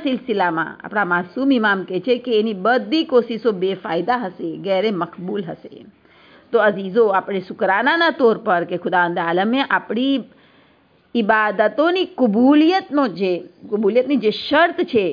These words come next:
બાર ઇમામને માનવું, આપણને અતા કરી છે. એના માટે આપણે શુકરાનાના તોર પર એક સલવાત પડીએ એમના પર. اللهم صل على محمد و آل محمد وعجل فرجهم.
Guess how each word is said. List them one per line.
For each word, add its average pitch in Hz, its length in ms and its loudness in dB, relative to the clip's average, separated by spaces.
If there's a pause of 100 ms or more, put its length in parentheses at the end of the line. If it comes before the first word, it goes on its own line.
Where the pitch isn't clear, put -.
(120)
બાર 175 220 0
ઇમામને 208 380 0
માનવું, 160 440 -4 (100)
આપણને 175 380 -4 (160)
અતા 220 300 -6
કરી 165 380 -10
છે. - 120 -18 (640)
એના 185 220 -4
માટે 160 300 -4
આપણે 160 280 -2 (360)
શુકરાનાના 220 760 0
તોર 277 140 4
પર 254 100 2
એક 214 160 2
સલવાત 175 420 -2
પડીએ 165 240 -4
એમના 151 180 -4
પર. 165 220 -8
اللهم 170 720 0 (380)
صل 233 220 -2 (100)
على 180 180 2 (280)
محمد 170 680 -4
و 190 140 -6
آل 170 180 2 (120)
محمد 180 480 -8
وعجل 196 500 -4 (160)
فرجهم. 160 580 -14